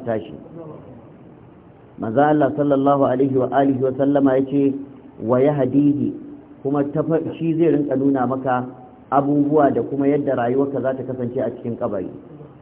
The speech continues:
Sai manzo Allah sallallahu alaihi wa sallama ya ce, "Wa yatalaqqal kafiru ko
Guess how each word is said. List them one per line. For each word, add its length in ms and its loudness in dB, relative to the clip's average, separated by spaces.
Sai 120 2
manzo 260 4
Allah 280 4
sallallahu 480 0
alaihi 240 0
wa 160 -2
sallama 280 -2
ya 120 0
ce, 80 -2
"Wa 180 2
yatalaqqal 720 0
kafiru 640 2
ko 140 4